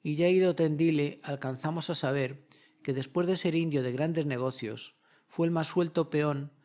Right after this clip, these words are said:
que su amo Montezuma tenía, el cual fue en posta y dio relación de todo a su señor, y le mostró todo el dibujo que llevó pintado, y el presente que le envió Cortés.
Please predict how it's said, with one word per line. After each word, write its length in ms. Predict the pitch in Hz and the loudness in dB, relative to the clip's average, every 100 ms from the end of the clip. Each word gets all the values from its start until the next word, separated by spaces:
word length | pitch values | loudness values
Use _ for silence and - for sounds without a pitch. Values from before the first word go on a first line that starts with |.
| _ _ | _ _
que 100 | 147 | -6
su 160 | 139 160 | 0 0
amo 220 | 160 165 | 2 2
Montezuma 640 | 160 143 139 - 147 139 | 0 0 -2 -2 -2 -2
tenía, 440 | - 120 120 110 104 _ _ - - _ | -4 -6 -6 -10 -14 _ _ -20 -20 _
el 180 | - 143 | -2 -2
cual 280 | 139 160 160 | 2 2 2
fue 220 | 156 175 | 2 0
en 80 | 160 | 0
posta 640 | 151 160 - 120 110 123 _ | 0 0 0 -8 -10 -14 _
y 140 | - 151 | -4 0
dio 160 | 160 | 2
relación 500 | 165 165 147 - 156 | 2 0 0 0 0
de 100 | 147 | 0
todo 220 | 139 156 147 | 0 0 0
a 60 | |
su 100 | 139 | -4
señor, 440 | 135 123 120 104 - _ _ - - _ - | -6 -6 -6 -8 -12 _ _ -20 -20 _ -4
y 80 | |
le 140 | 143 143 | -2 0
mostró 400 | 147 143 165 170 | -2 -2 0 0
todo 240 | 175 180 | 2 2
el 100 | 170 | 2
dibujo 400 | 151 147 160 170 | 2 0 0 -2
que 100 | 151 | 0
llevó 280 | 143 135 139 | 0 2 0
pintado, 560 | 135 120 117 110 110 - _ - - - _ _ | -2 -4 -4 -4 -8 -16 _ -20 -20 -20 _ _
y 80 | 160 | -2
el 100 | 147 | -2
presente 460 | 147 139 180 170 180 | -2 -2 -2 0 2
que 80 | |
le 80 | 170 | 2
envió 300 | 151 139 135 | 2 2 0
Cortés. 540 | 131 110 - 107 - | -2 -6 -8 -8 -10